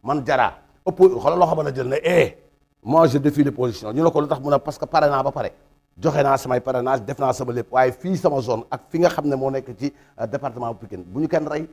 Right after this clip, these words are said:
fii opposition bi du fi naan neex. Moom la Diarra wax. Moo tax it dañuy jàll ci beneen ëttu yéenekaay réel mu daal di ñëw.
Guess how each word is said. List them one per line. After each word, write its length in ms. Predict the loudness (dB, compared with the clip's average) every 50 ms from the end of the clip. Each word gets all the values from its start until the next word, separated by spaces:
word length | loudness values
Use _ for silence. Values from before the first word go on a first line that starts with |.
| _ _ _ _ _
fii 240 | _ 0 0 0 0 0
opposition 380 | -4 -4 -4 -4 -2 -2 -4
bi 60 | -4 -4
du 60 | -6
fi 80 | -6
naan 180 | -2 -2 -2 -2 -4 -6
neex. 200 | -8 -8 -10 -10 -6
Moom 220 | -2 -2 0 0
la 100 | 0 0
Diarra 280 | 0 2 2 2 2 0
wax. 160 | -2 -4 -8 -16 _ _ _ -6
Moo 140 | -4 -4 -4
tax 160 | -4 -6 -12
it 80 | -8
dañuy 220 | -8 -6 -6 -6 -6 -6
jàll 180 | -6 -6 -6 -8
ci 80 | -10
beneen 180 | -10 -10 -10 -10 -12
ëttu 140 | -12 -8
yéenekaay 420 | -6 -6 -6 -6 -6 -4 -2 0 2
réel 400 | 6 8 10 10 10 10 8 6 2 -6 -14 _
mu 100 | -8 -4
daal 180 | 0 0 2 2
di 120 | 0 -2 -4
ñëw. 180 | -6 -8 -8